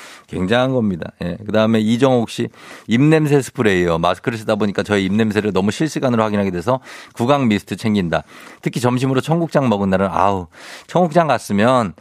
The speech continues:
입 한번 좀 헹궈줘야 됩니다. 청국장은, 어, 느낌이 있어요. 이게 옷에 가끔 뵐 때도 있어.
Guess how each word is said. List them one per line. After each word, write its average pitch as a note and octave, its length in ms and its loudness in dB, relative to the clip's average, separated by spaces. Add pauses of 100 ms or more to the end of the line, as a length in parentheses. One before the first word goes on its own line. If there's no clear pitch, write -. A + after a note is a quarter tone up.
(220)
입 G#2 200 -2
한번 B2+ 220 0
좀 B2+ 160 0
헹궈줘야 A#2 480 0
됩니다. E2 320 -2 (100)
청국장은, A2+ 640 -2 (400)
어, F#2+ 160 0
느낌이 A2 320 0
있어요. F2+ 380 0
이게 D2+ 260 -8 (220)
옷에 B2+ 340 2
가끔 G#2+ 320 -2
뵐 E2+ 160 0
때도 E2 220 -4
있어. - 220 -16